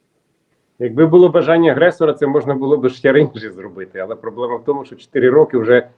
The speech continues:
цього бажання агресора немає. Але справді зараз, е, у світі є велике очікування, що цього разу мирні перемовини завершаться хоч якимось результатом. І для цього є не,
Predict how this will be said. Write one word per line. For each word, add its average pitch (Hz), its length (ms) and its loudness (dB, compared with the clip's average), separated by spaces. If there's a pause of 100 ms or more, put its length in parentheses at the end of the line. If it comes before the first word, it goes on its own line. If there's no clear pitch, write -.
цього 139 440 2 (180)
бажання 139 500 0
агресора 127 560 -2
немає. 135 400 -6 (600)
Але 147 220 0
справді 185 460 -2
зараз, 135 600 -2
е, 139 40 -6 (400)
у 117 60 -6
світі 180 380 -6
є 135 160 2
велике 147 380 2
очікування, 123 680 -2
що - 260 -10
цього 139 280 2
разу 139 460 -2 (120)
мирні 135 340 2
перемовини 131 760 0
завершаться 131 680 -2
хоч 120 200 -8
якимось 123 420 -4
результатом. 104 520 -10 (380)
І 123 80 0
для 143 120 2
цього 202 280 4
є 165 180 2
не, 165 140 2